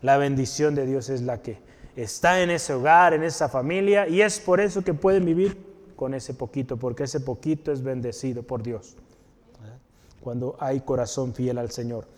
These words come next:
El resultado de una vida santa y no conforme a este mundo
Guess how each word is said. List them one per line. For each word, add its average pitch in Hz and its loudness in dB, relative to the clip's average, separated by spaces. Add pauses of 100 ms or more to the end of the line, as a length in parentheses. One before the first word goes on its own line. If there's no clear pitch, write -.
(260)
El 180 4
resultado 214 8
de 226 8
una 226 4
vida 208 4
santa 202 2 (680)
y 147 -2
no 214 2
conforme 202 4
a 175 0
este 175 -4
mundo 233 -2